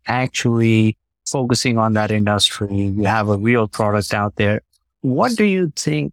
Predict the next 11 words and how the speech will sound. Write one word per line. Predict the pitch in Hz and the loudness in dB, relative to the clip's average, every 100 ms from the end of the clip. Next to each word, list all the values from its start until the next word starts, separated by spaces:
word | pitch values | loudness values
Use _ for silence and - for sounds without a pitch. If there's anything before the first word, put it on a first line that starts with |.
| _ | _
is | 135 123 113 | 0 0 0
the | 131 117 | -2 0
real | 113 127 143 139 127 120 | 2 4 4 4 2 2
use | 107 104 110 113 - | 0 2 2 2 -2
case | - 107 101 98 - | 0 2 2 0 -2
out | 110 107 | -2 -2
of | 104 - | -2 -6
all | - 113 113 117 113 | 0 2 4 4 2
the | 110 | -2
things | - 110 107 - | 0 2 2 0
that | 101 98 - | -2 -2 -4